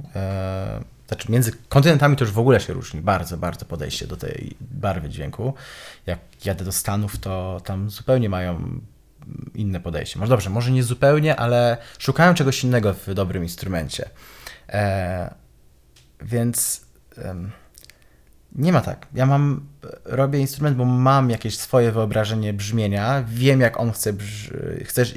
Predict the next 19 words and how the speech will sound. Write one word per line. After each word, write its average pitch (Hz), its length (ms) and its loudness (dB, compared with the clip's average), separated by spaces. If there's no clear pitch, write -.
wiem, 143 240 4
jak 117 300 0
chcę, 120 460 -2
żeby 117 200 0
on 117 140 4
brzmiał, 113 600 2
e, 113 360 0
i 123 60 -2
próbuję 139 440 2
do - 180 -12
tego 139 200 2
dążyć. 104 520 0
I 113 80 -6
teraz 120 640 -2
m-, 80 100 -10
moje 120 200 2
założenie 127 280 2
jest 123 180 -4
takie, 110 480 -2